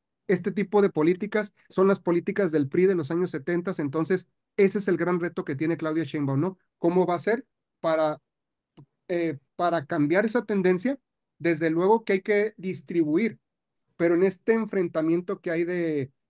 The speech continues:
de, de la cuarta transformación contra los liberales o neoliberales,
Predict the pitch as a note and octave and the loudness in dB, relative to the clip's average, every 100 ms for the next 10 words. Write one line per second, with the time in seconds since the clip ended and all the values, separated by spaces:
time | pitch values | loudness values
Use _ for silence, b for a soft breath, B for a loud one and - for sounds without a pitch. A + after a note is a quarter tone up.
0 | _ D3 D#3+ D#3 D3+ D3 C#3 _ _ - | _ -6 -4 -2 -2 -6 -8 _ _ -8
1 | E3 E3 D3+ E3 F3 F3 G#3 G3+ F3 - | -2 0 -2 0 0 2 -2 0 -2 0
2 | D3 C#3 D3+ E3+ E3+ D#3+ D3 D3 C#3 C#3+ | -2 0 -2 -2 -2 -4 -2 -4 -4 -4
3 | C#3 C#3 D#3 F3 E3+ D3 D3 C#3 C#3+ C#3 | -2 -2 -4 -4 -4 -4 -4 -2 -2 -2
4 | D#3 F#3 G3+ | -2 -2 -6